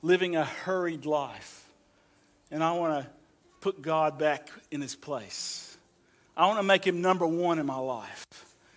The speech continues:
And while we're singing this closing song, I'm gonna stand up the front. I'm gonna invite some of the elders in our church to come and stand up here in the front. And just come up to myself or one of the elders,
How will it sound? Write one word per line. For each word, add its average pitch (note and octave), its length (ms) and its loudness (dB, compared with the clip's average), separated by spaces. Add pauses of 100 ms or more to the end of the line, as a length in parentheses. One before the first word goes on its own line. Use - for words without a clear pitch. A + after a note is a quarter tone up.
(680)
And D3+ 160 -2
while G3 160 8
we're A3 100 6
singing A3 440 4
this F#3+ 140 0
closing F3+ 440 4
song, D#3 580 2 (880)
I'm F3+ 140 2
gonna G#3+ 160 2
stand G3 220 4
up F#3+ 80 2
the F3 80 2
front. E3+ 220 4
I'm F3 80 4
gonna A#3 180 2
invite F#3 320 8
some F3+ 180 2
of E3 60 0
the D#3+ 160 2
elders E3 580 2 (380)
in E3+ 100 -2
our D#3 100 6
church E3 480 -2
to D#3 60 -8
come E3+ 240 0
and D#3 100 0
stand E3 380 0
up D#3 100 2
here D3+ 120 -4
in D3+ 80 -2
the D3 80 -4
front. D3 320 -4
And D3 100 -10
just - 180 -4
come A#3+ 160 -2
up G#3+ 180 4
to F3+ 100 -2
myself F#3 420 6
or F3+ 80 0
one G3 160 4
of F#3 80 0
the F3+ 160 4
elders, E3+ 520 4